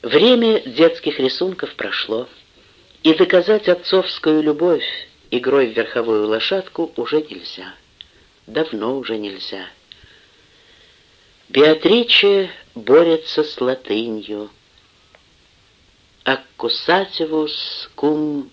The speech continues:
infinitivo. Любовь видит перед собой задачи — которые и для Гантенбайна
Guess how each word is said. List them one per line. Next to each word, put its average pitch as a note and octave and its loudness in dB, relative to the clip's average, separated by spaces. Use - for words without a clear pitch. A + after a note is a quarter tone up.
infinitivo. A#2 -6
Любовь D#3 -2
видит D#3 -4
перед C#3+ -6
собой C3+ -2
задачи — A2+ -4
которые F#3 4
и C#3+ 0
для C3 2
Гантенбайна D3+ -4